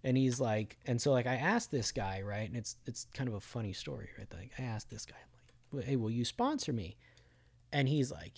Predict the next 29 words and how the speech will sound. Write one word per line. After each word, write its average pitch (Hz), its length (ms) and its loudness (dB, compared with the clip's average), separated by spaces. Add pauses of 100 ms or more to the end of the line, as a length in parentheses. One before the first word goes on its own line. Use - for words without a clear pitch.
(160)
"Yeah." 120 400 2 (200)
He's 127 220 4
like, 110 320 0
"You're 117 120 0
gonna 123 140 4
call 123 200 2
me 123 120 4
every 123 160 4
day 147 160 6
for 175 140 2
seven 165 340 4
days. 123 440 2 (760)
And 135 180 4
then 117 340 4 (120)
if 120 180 0
you 120 100 4
can 120 280 0 (200)
do 160 200 4
that, 113 340 2 (260)
like, 107 180 0 (100)
we'll 117 280 2 (200)
get - 160 -4
to - 80 -4
work." 233 320 -6 (100)
I'm 151 60 -16 (180)
like, 185 140 -8
"Okay, 175 120 -8 (100)
cool." 160 180 -8 (400)
Um, 127 320 2